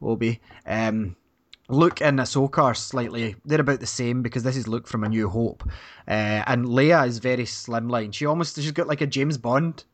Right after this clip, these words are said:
pose in this. She's holding her gun like James Bond, and her, her figure's pretty cool. She's got the buns and she's wearing the white from A New Hope. But the figures, they're all pretty good figures. Like, they all look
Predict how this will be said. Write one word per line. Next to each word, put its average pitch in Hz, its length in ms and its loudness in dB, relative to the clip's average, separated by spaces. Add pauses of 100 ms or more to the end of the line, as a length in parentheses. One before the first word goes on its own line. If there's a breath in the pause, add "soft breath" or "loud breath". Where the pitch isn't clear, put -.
(120)
pose 165 260 2
in 170 100 -2
this. 175 360 -4 (460)
She's 135 220 -4
holding 139 240 0
her 127 100 2
gun 123 400 0 (180)
like 117 280 -4 (120)
James 123 240 -2
Bond, 117 400 0
and 107 240 -2 (180)
her, 127 180 0 (400)
her 196 80 2
figure's 196 280 2
pretty - 160 0
cool. 123 220 0
She's 123 120 -4
got 123 100 -4
the 123 60 -6
buns 117 440 0
and 117 120 -4
she's 120 180 -2
wearing 120 280 0
the 110 160 -2
white 113 320 -2
from 110 240 -2
A 104 60 -4
New 107 180 -4
Hope. 123 300 2
But 120 220 2 (480 loud breath)
the 160 80 2
figures, 214 320 4
they're 214 140 4
all 240 120 4
pretty - 240 2
good 156 180 2
figures. 151 400 0
Like, 139 160 0
they 147 80 0
all 147 220 4
look 160 200 0